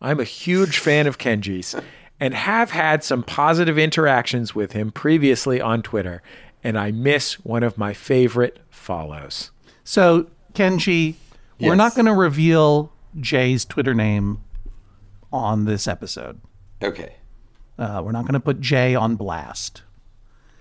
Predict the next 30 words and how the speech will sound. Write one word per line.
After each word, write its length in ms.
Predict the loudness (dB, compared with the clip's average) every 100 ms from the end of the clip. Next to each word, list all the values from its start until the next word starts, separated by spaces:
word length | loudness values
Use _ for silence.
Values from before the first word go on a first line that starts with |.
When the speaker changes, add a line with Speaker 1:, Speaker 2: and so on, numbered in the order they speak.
| _ _ 0
Speaker 2:
And 220 | 2 2 2
I 160 | 2
don't 240 | 4 4 4
know 140 | 2
how 220 | 2 2
to 180 | 2 2
evaluate 760 | 4 4 4 4 2 0 -4 -8
Jay's 300 | -2 -2 -2
complaint 640 | -4 -2 0 0 -2 -8
because 320 | -16 -4 -4 0
I, 260 | 2 2 -2 _ _ _ _ _ _ _ _ _ -2
Jay 300 | 2 4 4
has 200 | 2 0
deleted 840 | -4 0 2 4 4 4 2 0 -2
the 120 | -2
tweet. 600 | -2 -2 -2 -2 -8 -14 -16 -20
Speaker 3:
<laughs> 180 | _ -10 -10 -6 -4 -4 0
I 80 | -2
think 320 | 0 0 2
I'm, 160 | 0 0
I'm 140 | -2
pretty 240 | 0 0 2
sure 200 | 2 2
I 100 | 2
know 200 | 0 0
it. 80 |
If 140 | -2 -4
it 40 |
was 120 | -4
about 280 | 0 0 0